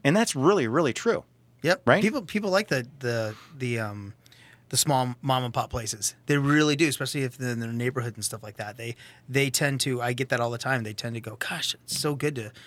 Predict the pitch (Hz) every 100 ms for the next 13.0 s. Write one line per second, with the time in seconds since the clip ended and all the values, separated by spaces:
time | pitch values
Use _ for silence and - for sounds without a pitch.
0 | - - - 135 117 110 - 123 117 117
1 | - 123 127 135 107 - - _ - 131
2 | - 127 123 113 110 120 120 120 - 120
3 | 117 110 135 127 123 131 151 131 123 -
4 | - - 160 156 143 151 165 - - 147
5 | 139 - - 147 165 143 143 135 139 165
6 | 165 262 - 113 92 92 - _ _ _
7 | - 160 180 170 151 151 147 139 131 -
8 | _ - 147 131 104 98 95 - 135 131
9 | 151 170 147 160 107 90 - - _ _
10 | _ _ - 143 107 107 - - 123 113
11 | 107 - 127 139 147 151 143 135 127 123
12 | - 123 110 110 101 - 104 - 92